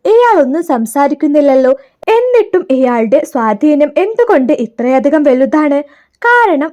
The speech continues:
നിങ്ങൾ സംസാരിക്കുന്നത് നിർത്തി പ്രവർത്തിക്കാൻ തുടങ്ങി. അവഗണന നിങ്ങളുടെ ഇന്ധനമാക്കുക, പ്രതികാരമല്ല, പുരോഗതി. ആളുകൾ നിങ്ങളുടെ നിശബ്ദതയെ നിസ്സാരമായി കാണാൻ തുടങ്ങുമ്പോൾ തീ ആളിക്കത്തേണ്ട സമയമാണിത്.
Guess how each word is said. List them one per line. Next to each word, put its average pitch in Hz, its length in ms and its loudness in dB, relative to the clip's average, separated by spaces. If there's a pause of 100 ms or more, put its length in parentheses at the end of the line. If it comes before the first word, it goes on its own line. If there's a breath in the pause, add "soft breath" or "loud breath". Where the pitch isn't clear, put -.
നിങ്ങൾ 220 300 -6
സംസാരിക്കുന്നത് 302 960 -2
നിർത്തി 269 300 -2
പ്രവർത്തിക്കാൻ 415 960 0
തുടങ്ങി. 196 420 -4 (280)
അവഗണന 370 640 0
നിങ്ങളുടെ 254 440 2
ഇന്ധനമാക്കുക, 247 1000 -2 (240 soft breath)
പ്രതികാരമല്ല, 247 880 -2 (240 soft breath)
പുരോഗതി. 403 760 2 (220)
ആളുകൾ 480 600 2
നിങ്ങളുടെ 294 420 0
നിശബ്ദതയെ 269 920 0 (160)
നിസ്സാരമായി 294 720 0
കാണാൻ 254 500 -4
തുടങ്ങുമ്പോൾ 269 480 0 (520 loud breath)
തീ 453 40 4 (160)
ആളിക്കത്തേണ്ട 302 800 0
സമയമാണിത്. 247 1000 0